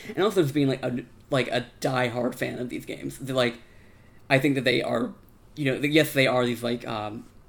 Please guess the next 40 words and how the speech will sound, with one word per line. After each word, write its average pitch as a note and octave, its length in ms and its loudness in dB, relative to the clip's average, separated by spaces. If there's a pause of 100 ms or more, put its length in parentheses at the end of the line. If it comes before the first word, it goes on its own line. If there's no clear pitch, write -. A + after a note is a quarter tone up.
(380)
huge C3+ 460 0
fucking C3+ 520 -4
things B2 360 0
that B2 80 -2
are A#2 40 0
being A#2+ 200 2
marketed A#2+ 600 -4 (200)
by A2 280 -2
one A2 140 -6
of G#2+ 60 -4
the A2+ 60 -6
biggest A#2+ 260 0
companies A#2+ 340 -4
in, A#3 160 0
in, B2+ 220 -4
in - 80 -2
the A#2 120 2
industry, A#2+ 480 -4 (800)
but C#3 120 -4
I C3+ 100 8
think C3+ 220 0
that A#2 120 -4
there B2 200 0
is, A#2+ 200 -2
like, B2 280 -6 (1400)
there C3+ 240 4
is B2+ 100 0
something C3 280 0
very B2+ 200 0
special B2 420 -4
and A#2+ 320 -2
important B2 560 -2
in B2 100 0
these A#2 120 -2
games, A#2+ 200 -4
and A#2+ 80 0
I A#2+ 40 0
think - 340 -6
that C3 300 -6
they A#2 420 0